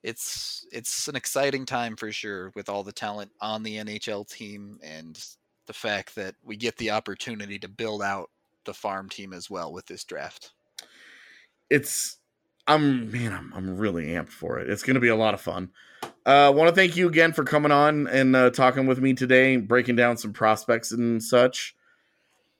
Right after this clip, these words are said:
Speaker 2: That's gonna wrap it
Speaker 1: Yeah.
Speaker 2: up, man. That's our, that's our show. Yahtzee. We're, uh, we're all set. So any, uh, any final words for the people?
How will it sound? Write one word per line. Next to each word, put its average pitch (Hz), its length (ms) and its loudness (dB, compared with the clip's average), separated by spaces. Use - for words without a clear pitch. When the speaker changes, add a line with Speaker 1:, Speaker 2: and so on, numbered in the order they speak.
Speaker 2:
That's 175 140 2
gonna 220 180 6
wrap 214 200 10
it - 120 6
Speaker 1:
Yeah. 320 100 6
Speaker 2:
up, 208 60 2
man. 214 220 4
That's 202 180 2
our, 208 200 6
that's 185 260 4
our 220 140 8
show. 208 540 6
Yahtzee. 165 640 0
We're, 175 340 0
uh, 170 240 6
we're 180 200 2
all 185 100 8
set. 185 360 4
So 135 480 4
any, 170 320 4
uh, 165 140 12
any 170 220 2
final 165 320 6
words 165 280 4
for 156 100 -4
the 151 100 -2
people? 123 480 2